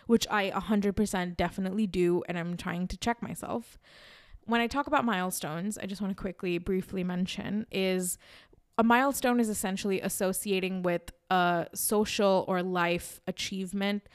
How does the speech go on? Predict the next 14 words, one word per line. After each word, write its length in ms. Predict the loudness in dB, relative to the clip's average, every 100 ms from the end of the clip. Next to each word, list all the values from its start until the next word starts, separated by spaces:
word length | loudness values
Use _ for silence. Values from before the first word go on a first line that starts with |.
| -20 -20 _
with 280 | 2 2 2
a 60 |
particular, 960 | -2 -4 -4 -8 -6 -4 -2 0 -2 -4 -4
with 100 | -2
a 40 |
particular 500 | 0 -2 -2 -2 -4 -4
age. 380 | -8 -10 -12 -12 -16 -20 -12
So 680 | -4 0 2 4 4 4 2
by 140 | -2 -2
twenty-seven, 760 | -2 0 0 2 2 2 0 -2
I 120 | -4
should 220 | -2 -2
have 160 | -2 -2
had 440 | 0 0 -2